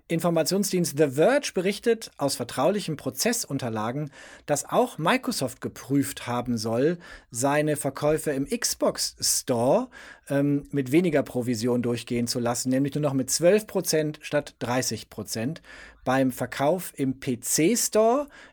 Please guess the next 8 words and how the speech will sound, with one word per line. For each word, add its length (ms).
ist 240
diese 240
Kürzung 440
schon 280
für 220
August 440
angekündigt. 760
Also, 320